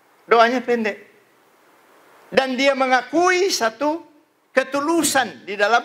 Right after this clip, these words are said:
tingkah lakunya dia. Padahal dia tidak berbuat satu kezaliman yang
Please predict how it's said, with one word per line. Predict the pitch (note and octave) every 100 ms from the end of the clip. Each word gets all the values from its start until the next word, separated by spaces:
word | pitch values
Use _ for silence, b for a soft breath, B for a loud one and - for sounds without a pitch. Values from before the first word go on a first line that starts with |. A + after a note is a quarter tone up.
| -
tingkah | A#3 A3+ A3
lakunya | A3 A3 A#3+ A#3 C4
dia. | F#4 - _ _ _ _ _ _ _
Padahal | - D4 C#4 D4+
dia | D4 C#4+
tidak | C#4 C#4
berbuat | G#3 B3 G#3+ C4+ C4+
satu | B3 A#3+
kezaliman | A#3 B3 A#3+ B3 C#4+ B3 G3 F#3
yang | G3 F#3+